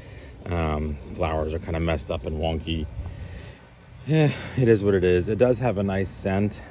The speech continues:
um, so I am kinda happy with that, but it does look really, really bad. And then my wife has decided that we're gonna grow tomatoes, so that's exciting. Um, and then over here, just for kicks and giggles,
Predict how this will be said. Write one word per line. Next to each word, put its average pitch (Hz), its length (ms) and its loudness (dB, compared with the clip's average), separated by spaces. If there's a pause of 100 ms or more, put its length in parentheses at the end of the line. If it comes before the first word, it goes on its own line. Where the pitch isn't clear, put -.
(140)
um, 87 540 -2
so - 120 -8
I 95 100 0
am 95 160 0
kinda 98 220 -4
happy 98 280 -2
with 90 180 0
that, 90 300 -2 (120)
but 85 220 -2 (560)
it 76 160 -6
does 85 240 2
look 82 220 0 (100)
really, 85 480 0
really 80 300 -2
bad. 80 500 -2 (380)
And 104 200 0
then 104 400 2
my 95 220 2
wife 110 360 6
has 95 200 2
decided 98 400 4
that 98 100 4
we're 92 140 4
gonna 101 160 4
grow 95 160 6
tomatoes, 98 600 2
so - 120 -2
that's 90 160 2
exciting. 90 440 2 (500)
Um, 107 480 6
and 104 340 4
then 101 360 4
over 104 440 4
here, 117 680 4 (680)
just 147 200 4
for 110 280 8
kicks 123 320 0
and 104 100 2
giggles, 104 400 2